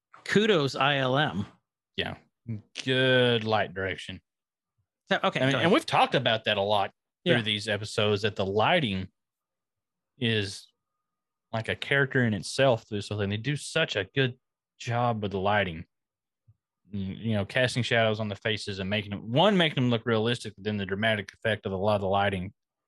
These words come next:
Speaker 2: a lot of these episodes really, really, really, really sets the tone for
Speaker 1: Yep.
Speaker 2: things.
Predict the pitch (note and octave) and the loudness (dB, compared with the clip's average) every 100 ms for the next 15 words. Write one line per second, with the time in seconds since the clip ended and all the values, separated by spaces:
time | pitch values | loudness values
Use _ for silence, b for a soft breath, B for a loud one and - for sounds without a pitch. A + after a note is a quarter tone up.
0 | _ - F#2 A2+ B2+ G#2 F#2+ G2 G2 - | _ -6 0 2 2 0 -2 -2 -4 -4
1 | G2+ F#2+ F#2 G#2+ A2 A#2+ A2+ G#2+ F#2+ - | -4 -4 -8 -8 -2 2 2 2 -2 -10
2 | _ _ _ _ _ _ - A2 B2 C3 | _ _ _ _ _ _ -8 -2 4 6
3 | C3 B2 A#2+ A#2 A2 A2+ G2 - G#2 - | 6 4 2 2 2 0 0 -2 -6 -8
4 | - F#2+ F2 D#2 _ _ F#2+ F2 E2+ D#2+ | -6 -4 -4 -10 _ _ -2 0 0 -4